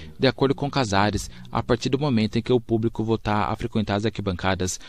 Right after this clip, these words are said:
o Morumbi terá um setor popular destinado a, a torcedores de baixa renda. O setor popular será excedido. Infelizmente,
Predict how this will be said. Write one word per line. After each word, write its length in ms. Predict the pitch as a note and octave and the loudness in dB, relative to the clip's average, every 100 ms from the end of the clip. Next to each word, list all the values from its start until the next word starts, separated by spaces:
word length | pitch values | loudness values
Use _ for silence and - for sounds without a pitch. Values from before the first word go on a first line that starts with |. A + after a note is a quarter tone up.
| - | -10
o 80 | - | -2
Morumbi 460 | A#2+ C3 A#2+ G2+ A2 | 2 4 4 4 2
terá 240 | G#2+ G#2 | 2 2
um 100 | A2 | 0
setor 300 | A#2 A#2 A2+ | 0 0 0
popular 420 | A#2 A2 G#2 F#2 | -2 -2 0 0
destinado 500 | G2+ G2+ F#2+ F#2 F#2 | 0 -2 -2 0 0
a, 120 | F#2+ G2+ | -2 -2
a 140 | G#2+ G#2+ | -4 -2
torcedores 680 | A#2 - G2 G2 G#2 G2+ - - - | -2 -2 0 2 2 0 -6 -16 -2
de 120 | A#2 | 0
baixa 340 | G2 F#2+ G2+ - | 2 2 2 2
renda. 480 | B2 G2+ F2 E2+ - - - - - - - - - - - - - C3 | 2 2 0 -2 -6 -14 -20 -20 -20 -20 -16 -16 -16 -18 -20 -20 -6 0
O 80 | |
setor 280 | D#3+ F3 F3+ | 2 4 4
popular 420 | F3+ F3+ C3 A#2 | 4 0 4 4
será 400 | B2 B2 G#2+ A2 | 4 2 4 4
excedido. 480 | A2 - C3 B2 G#2 | 4 0 2 4 4
Infelizmente, 640 | B2 C#3 A2 G#2 A2+ A2 | 4 2 2 4 4 2